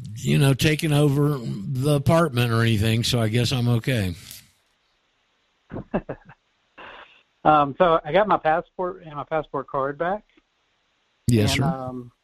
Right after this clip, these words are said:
Speaker 2: the, uh, my ci-, my citizen passport was hole punched.
Speaker 1: Was it expired or was it still open?
Speaker 2: No, it was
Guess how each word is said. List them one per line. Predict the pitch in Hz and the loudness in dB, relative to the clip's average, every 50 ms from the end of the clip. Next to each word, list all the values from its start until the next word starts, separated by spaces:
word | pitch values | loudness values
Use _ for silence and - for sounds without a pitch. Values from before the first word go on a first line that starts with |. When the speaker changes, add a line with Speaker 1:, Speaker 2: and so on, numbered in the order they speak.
| _ _ _ _ _ _ _ _ _ _ _ _ _ _ _ _ _ _ _ _ _ _ | _ _ _ _ _ _ _ _ _ _ _ _ _ _ _ _ _ _ _ _ _ _
Speaker 2:
the, | - 147 143 139 139 139 | -2 -2 0 0 0 0
uh, | 135 135 131 127 120 _ _ _ _ _ _ _ _ _ _ | 0 0 0 -2 -4 _ _ _ _ _ _ _ _ _ _
my | - 151 139 135 131 131 - _ - | -4 -2 0 0 0 -2 -6 _ -8
ci-, | - 151 139 - _ _ _ _ | -8 -8 -8 -8 _ _ _ _
my | - 143 143 139 135 127 - - | -4 0 0 0 0 -2 -2 0
citizen | - 196 190 175 - - 156 143 | 0 0 0 0 -2 -2 -2 -2
passport | - 143 143 139 135 - _ - 151 143 143 143 - - | 2 2 2 2 0 -4 _ -4 -2 -2 -2 -2 -6 -8
was | - 127 117 | -10 -10 -8
hole | - - 160 147 | 0 0 0 0
punched. | 143 - 135 131 143 147 - - - - - - - - - _ - _ _ _ _ _ _ _ _ _ _ _ _ _ _ _ _ _ _ _ _ _ _ _ _ _ _ _ _ _ _ _ _ _ _ _ _ _ _ _ _ _ _ _ _ _ _ - | 0 -4 -10 -10 -10 -16 -20 -20 -20 -20 -20 -20 -20 -20 -20 _ -20 _ _ _ _ _ _ _ _ _ _ _ _ _ _ _ _ _ _ _ _ _ _ _ _ _ _ _ _ _ _ _ _ _ _ _ _ _ _ _ _ _ _ _ _ _ _ 2
Speaker 1:
Was | 101 117 117 113 | 2 4 4 4
it | 135 139 120 | 2 2 2
expired | 123 107 - - - 151 135 147 156 180 214 240 208 | 0 0 0 0 0 2 2 4 4 4 4 2 2
or | 175 131 120 | 2 2 4
was | 120 135 123 110 110 | 4 2 0 0 -2
it | 104 | -4
still | - - - 156 135 113 107 | -6 -4 -2 0 0 2 2
open? | 107 113 139 147 - - 123 - _ _ _ _ _ _ _ _ _ _ _ _ _ _ _ _ _ _ _ _ _ _ _ _ | 0 0 0 -2 -4 -12 -14 -14 _ _ _ _ _ _ _ _ _ _ _ _ _ _ _ _ _ _ _ _ _ _ _ _
Speaker 2:
No, | - 151 156 151 147 | 2 2 4 4 4
it | 165 | 0
was | 170 | -4